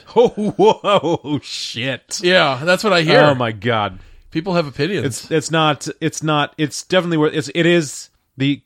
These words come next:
Speaker 1: the opposite of what The Conjuring actually is, where it, it's clearly making no, uh, attempt to be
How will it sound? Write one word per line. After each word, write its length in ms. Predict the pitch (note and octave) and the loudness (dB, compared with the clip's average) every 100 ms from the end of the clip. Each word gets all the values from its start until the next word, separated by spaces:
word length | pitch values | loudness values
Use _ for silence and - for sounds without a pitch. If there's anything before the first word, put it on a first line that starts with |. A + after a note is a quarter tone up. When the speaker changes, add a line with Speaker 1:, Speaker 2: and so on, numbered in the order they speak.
| - | -6
Speaker 1:
the 300 | C#3 C3+ A2+ | -2 -2 -2
opposite 380 | C#3+ F#3+ C3+ A2 | -2 -2 -4 -6
of 80 | G#2+ | -4
what 180 | G#2+ F#2 | -4 -4
The 160 | G#2+ G2+ | -4 -4
Conjuring 540 | - A2 G#2 G2+ F#2+ | -6 -6 -6 -10 -8
actually 320 | F#2 - G#2+ | -10 -10 -12
is, 180 | F#2 F#2+ | -10 -10
where 280 | G#2+ G2+ G2 - _ _ - | -6 -4 -4 -8 _ _ -8
it, 160 | C3 - | -8 -6
it's 200 | C3+ - | -8 -2
clearly 280 | E3+ D#3+ | 0 2
making 440 | C#3+ C#3 C3+ B2 A#2+ | 0 -2 -2 -4 -2
no, 360 | B2 C#3+ C#3 C3 | 0 0 -2 -4
uh, 320 | B2 A#2 G#2+ | -4 -2 -2
attempt 500 | A#2 - B2 G#2 - | -6 -8 -8 -8 -10
to 100 | - | -10
be 420 | G2+ A2 G#2 G2+ | -8 -6 -4 -6